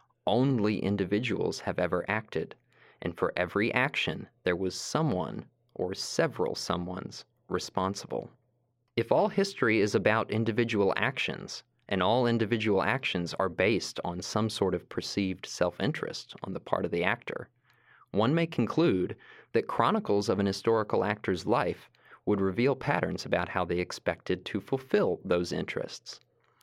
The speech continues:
Over days and weeks, we make perhaps millions of economizing decisions, many of which are social in nature and include one or more other individuals.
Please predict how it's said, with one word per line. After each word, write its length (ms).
Over 200
days 380
and 160
weeks, 340
we 140
make 260
perhaps 560
millions 640
of 140
economizing 800
decisions, 680
many 280
of 80
which 240
are 140
social 480
in 120
nature 460
and 100
include 560
one 160
or 80
more 340
other 240
individuals. 840